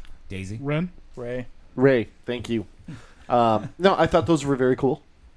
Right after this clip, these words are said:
Speaker 4: Uh,
Speaker 1: Yeah.
Speaker 4: uh, um, uh,
Speaker 1: The scene on the, uh, Crash Death Star.
Speaker 2: That was awesome.
Speaker 1: That was
Speaker 4: Yeah.
Speaker 1: good.
Speaker 2: That lightsaber was, that, that fight was cool.
Speaker 1: Yeah.
Speaker 2: The, the, yes.
Speaker 4: It was.
Speaker 2: Just
Speaker 4: Yeah.
Speaker 2: going back to that, the old Death Star, seeing the,
Speaker 1: Yep.
Speaker 2: <clears throat> seeing the old Emperor chair, and then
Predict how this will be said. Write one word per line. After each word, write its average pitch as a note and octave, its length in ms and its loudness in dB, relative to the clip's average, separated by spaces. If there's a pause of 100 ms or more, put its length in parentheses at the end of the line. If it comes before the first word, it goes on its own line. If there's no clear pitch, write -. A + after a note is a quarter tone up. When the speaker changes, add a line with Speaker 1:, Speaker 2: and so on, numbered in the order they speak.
(140)
Speaker 4:
Uh, A2+ 120 -4
Speaker 1:
Yeah. G#2+ 160 0
Speaker 4:
uh, A#2 260 0 (280)
um, F#2+ 80 -10 (680)
uh, A2 320 0
Speaker 1:
The - 100 -6
scene D#3+ 220 -4
on D3+ 140 -4
the, C3+ 220 -4
uh, A#2+ 140 -2
Crash C#3 280 -10
Death B2 120 -10
Star. C#3 280 -10 (220)
Speaker 2:
That F3 100 0
was D#3 140 2
awesome. A2 360 -8
Speaker 1:
That G#2 100 -10
was B2+ 60 2
Speaker 4:
Yeah. A2+ 140 6
Speaker 1:
good. - 60 -4
Speaker 2:
That E3+ 120 0
lightsaber D3 480 -2
was, B2 160 -8 (300)
that, D#3+ 320 -4
that D3+ 180 0
fight C3+ 220 -6
was A2+ 180 -10
cool. A2 420 -8
Speaker 1:
Yeah. F2 140 -12
Speaker 2:
The, C#3+ 100 -4
the, C3+ 300 -12 (520)
yes. - 340 -8 (160)
Speaker 4:
It A#2 160 0
was. G#2 400 0
Speaker 2:
Just G3+ 160 -4
Speaker 4:
Yeah. B2 40 0
Speaker 2:
going G#3 240 4
back D#3 260 -2
to C#3 60 -8
that, A#2+ 200 -10
the C#3+ 80 -6
old C3 180 -6
Death B2+ 160 -8
Star, C3+ 260 -8
seeing D3+ 260 -2
the, C3+ 120 -4
Speaker 1:
Yep. E3 280 -2
Speaker 2:
<clears throat> E3 60 -14
seeing F#3 180 2
the E3+ 60 0
old D#3 140 0
Emperor D3 280 -4
chair, C3+ 460 -6 (160)
and C3+ 100 -10
then D3+ 60 -4